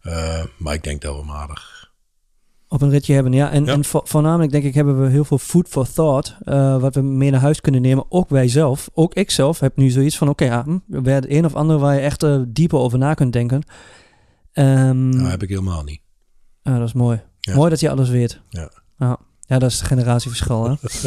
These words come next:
Speaker 1: <laughs> Dat denk ik.
Speaker 2: <laughs> Oké, Rob, ehm, bedankt voor dit gesprek.
Speaker 1: Jij ook.
Speaker 2: En, eh, ik heb er zin aan om, eh, die verschillende onderwerpen die we al hebben aangesneden in de komende episodes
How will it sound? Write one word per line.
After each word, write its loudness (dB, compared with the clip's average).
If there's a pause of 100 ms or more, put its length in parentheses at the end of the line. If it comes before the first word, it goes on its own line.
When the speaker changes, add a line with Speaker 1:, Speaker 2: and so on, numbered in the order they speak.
(120)
Speaker 1:
<laughs> -12
Dat -6
denk -8
ik. -16
Speaker 2:
<laughs> -8
Oké, 4
Rob, 2 (160)
ehm, 2 (160)
bedankt 0 (320)
voor 0
dit 2
gesprek. -2
Speaker 1:
Jij -2
ook. -8 (160)
Speaker 2:
En, 2
eh, 2
ik -4
heb 0
er 2
zin 2
aan 0
om, 2
eh, 2
die 0
verschillende 2
onderwerpen 0
die 2
we -2
al -2
hebben -2
aangesneden -2
in -4
de -2
komende 2
episodes 0